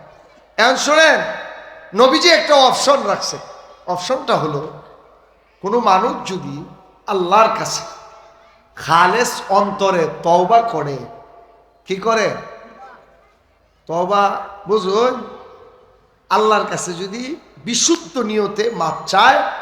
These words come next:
আল্লাহর কাছে ক্ষমা চায়, নবীজি বলেন,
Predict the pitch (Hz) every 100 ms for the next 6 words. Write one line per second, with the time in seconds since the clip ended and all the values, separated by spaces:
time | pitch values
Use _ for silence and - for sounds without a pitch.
0 | - - - - - - - 190 208 262
1 | 254 220 156 185 160 170 170 170 190 247
2 | 302 277 - - - - 160 180 233 247
3 | 208 208 220 190